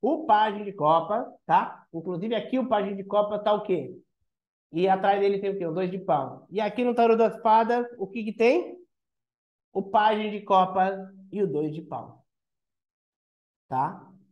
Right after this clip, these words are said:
Primeira mensagem, saia da ilusão do passado. Acabou. Parou. Coloca o pezinho no chão, passado já foi, já era, tá? Coloca o pezinho no chão. Você está no caminho certo.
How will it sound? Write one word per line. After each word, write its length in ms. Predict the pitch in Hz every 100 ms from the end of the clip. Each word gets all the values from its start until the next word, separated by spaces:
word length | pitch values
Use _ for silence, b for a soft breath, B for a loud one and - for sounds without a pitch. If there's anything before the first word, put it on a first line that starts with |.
| _ _ _ _ _ -
Primeira 360 | 285 277 277
mensagem, 840 | 269 254 254 220 214 262 403 - - _ _ _ _ _ _
saia 600 | 226 202 190 208 247 190 151
da 160 | 180
ilusão 640 | 196 196 165 156 156 202 - -
do 120 | 151
passado. 360 | 190 190 101 98 _ _ _ _ _ _ _ _
Acabou. 600 | - 165 147 - - - _ _ _
Parou. 580 | 185 208 185 113 - - - _ _ _ _
Coloca 400 | - 196 262 -
o 40 | -
pezinho 340 | 220 196 185
no 60 | 151
chão, 360 | - 170 202
passado 380 | 196 165 - 156
já 100 | 143
foi, 400 | 123 165 180 196
já 180 | 165 147
era, 560 | 143 190 208 214 214 - _ _
tá? 440 | 165 196 - - _
Coloca 380 | - 175 226 -
o 40 |
pezinho 300 | - 202 190
no 100 | 208
chão. 380 | 202 151 123 - - _ _ _ _ _ _ _ _ _
Você 200 | 160 160
está 320 | 226 - 226
no 60 | 226
caminho 340 | 220 196 190
certo. 320 | - 120 110